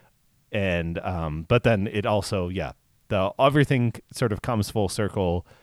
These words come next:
And, you know, when you're in the hospital with Ellie and shit's going down, it is,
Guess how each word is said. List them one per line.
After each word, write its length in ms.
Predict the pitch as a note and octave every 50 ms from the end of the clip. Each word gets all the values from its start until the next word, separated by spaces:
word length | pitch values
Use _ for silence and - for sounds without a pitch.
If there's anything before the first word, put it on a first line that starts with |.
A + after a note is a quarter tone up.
| _ _ _ _ -
And, 580 | - F#2 F#2 F2 F2 E2+ E2 E2+ E2 E2 E2 - _ _ _ _ _ _ _ _ - - E2+
you 80 | G2
know, 100 | F2 D#2+
when 200 | D#2+ E2 F2+ F#2
you're 100 | F#2+ F#2+
in 80 | G2 F#2+
the 100 | F#2+ F#2
hospital 480 | F2 A2+ G#2+ G2 - - - G2+ F#2+ F#2
with 140 | F2+ F2
Ellie 640 | - - A2+ G#2 G2+ G2 F#2 F2+ F2+ F2 F2 F#2 - _
and 560 | - F#2+ F2+ E2 E2 E2 D#2+ D#2+ D#2+ D#2+ D#2 - _ _ _ _ _ _ - - - _ _ _ -
shit's 380 | - - - - A2 G#2 - -
going 320 | - B2 A2+ A2 G#2+ G#2
down, 540 | G2+ A2+ A#2 A2+ G#2 F#2 E2 D#2+ D#2+ D#2+ D#2+ _ _ - _ _ _ _ _ _ _
it 160 | _ G2 G2+ G2
is, 720 | G#2+ G#2+ G2+ G2 F#2+ F#2 F2+ D#2+ - - - - -